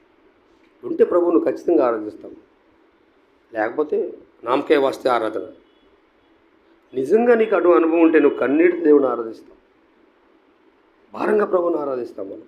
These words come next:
ఎందుకని? సాతానుడు ఎటువంటి వాడాడు? "ఎవడిని మృంగుదుమా అని వెతుకుతూ తిరుగుతూ ఉన్నాడు." మొన్న రీసెంట్గా చూశాను, ప-, ప్రవీణ్ పగడాల గారు అన్నాడు. ఆయనకంటే మనం జ్ఞానంలో చెప్పండి,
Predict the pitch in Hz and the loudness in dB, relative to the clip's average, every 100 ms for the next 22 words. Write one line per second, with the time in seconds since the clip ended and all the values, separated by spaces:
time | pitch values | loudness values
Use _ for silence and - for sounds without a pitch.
0 | _ _ _ _ _ _ _ _ _ _ | _ _ _ _ _ _ _ _ _ _
1 | _ _ - 170 - - - - - - | _ _ -6 -2 2 2 2 0 -8 -14
2 | - 143 156 151 139 135 151 147 147 147 | -4 -2 2 2 2 2 2 4 2 2
3 | 156 226 - - _ _ _ 98 98 123 | 0 -2 -4 -16 _ _ _ -8 -2 0
4 | 165 175 165 135 131 139 151 147 151 151 | 2 4 4 4 4 2 4 4 4 4
5 | 147 131 107 98 - - _ _ _ _ | 2 0 -2 -8 -12 -20 _ _ _ _
6 | _ _ _ - - - 127 127 - 117 | _ _ _ -20 -20 -10 0 0 2 0
7 | 160 165 180 220 277 269 - - - - | 2 2 4 4 4 2 -6 -20 -20 -20
8 | - - 120 139 165 156 127 110 104 95 | -20 -8 -4 0 2 2 2 0 -6 -10
9 | 101 127 123 139 160 147 139 127 135 120 | -4 -2 0 0 0 2 0 0 0 0
10 | - 113 127 139 135 123 123 117 110 110 | -2 -4 2 2 2 0 0 0 0 -2
11 | 101 - - _ - 135 143 165 160 143 | -4 -8 -14 _ -4 -2 0 2 2 2
12 | 135 139 147 143 143 - 135 151 - | 0 0 0 -2 -4 -4 -4 -4 -6